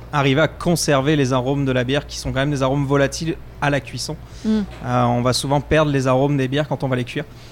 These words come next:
Speaker 1: Donc c'est un petit peu ça aussi le défi que ça représente d'utiliser des bières dans la cuisine et, dans la... et surtout dans la pâtisserie.
Speaker 2: Mhm.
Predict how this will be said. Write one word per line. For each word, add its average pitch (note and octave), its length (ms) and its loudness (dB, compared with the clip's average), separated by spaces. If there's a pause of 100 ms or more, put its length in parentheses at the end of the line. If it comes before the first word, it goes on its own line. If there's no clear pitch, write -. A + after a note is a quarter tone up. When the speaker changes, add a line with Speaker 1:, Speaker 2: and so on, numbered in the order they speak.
(160)
Speaker 1:
Donc C3 100 -4
c'est - 80 -2
un B2 60 2
petit A#2 100 -6
peu C3 120 -4
ça - 100 -4
aussi D3 200 0
le C#3 60 -2
défi C3 320 0
que - 60 -8
ça C#3+ 120 -2
représente C#3+ 320 -2
d'utiliser C3 360 -2
des B2+ 100 0
bières C#3 260 0
dans C#3 280 0
la C#3 100 0
cuisine C#3 280 -2
et, - 20 -2
dans C3 120 -2
la... C3 120 -4
et D3+ 80 -2
surtout - 420 -6
dans E3 120 -2
la C3+ 100 -2
pâtisserie. C#3 460 -4
Speaker 2:
Mhm. G#3+ 100 -4